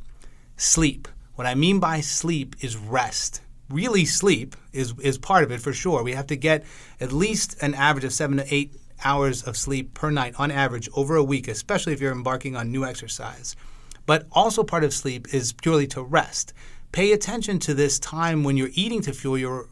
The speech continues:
reorganization, that you also need to rest to fuel your reorganization. It's that time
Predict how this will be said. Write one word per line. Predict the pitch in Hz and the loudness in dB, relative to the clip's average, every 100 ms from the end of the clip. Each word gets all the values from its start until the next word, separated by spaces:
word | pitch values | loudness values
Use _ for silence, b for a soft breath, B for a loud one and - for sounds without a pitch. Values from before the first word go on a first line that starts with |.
| - | -8
reorganization, | 135 131 123 120 117 123 127 117 B B B B | -2 0 0 -4 -6 -6 -6 -6 B B B B
that | 147 | 0
you | 143 165 | 6 6
also | 170 | 6
need | 170 160 | 4 2
to | 139 | 2
rest | 135 170 143 - | 2 2 2 -4
to | |
fuel | - 131 123 | -6 -6 -6
your | 117 | -6
reorganization. | 117 120 110 107 101 110 101 113 - | -6 -6 -8 -10 -8 -8 -8 -12 -6
It's | 131 | -4
that | 131 165 180 | 2 4 4
time | - 175 180 170 | 0 0 2 0